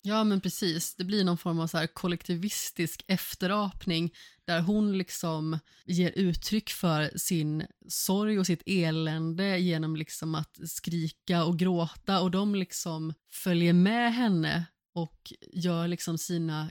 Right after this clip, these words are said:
kroppsrörelser och sina ljud precis som hon.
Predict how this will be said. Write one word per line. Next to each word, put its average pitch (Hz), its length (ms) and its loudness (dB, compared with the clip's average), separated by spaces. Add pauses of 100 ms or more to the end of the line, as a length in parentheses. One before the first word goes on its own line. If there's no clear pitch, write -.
kroppsrörelser 185 1500 -2 (220)
och 170 220 -6 (300)
sina 160 380 0
ljud 170 540 -2 (400)
precis 175 480 0
som 180 260 0
hon. 170 360 -2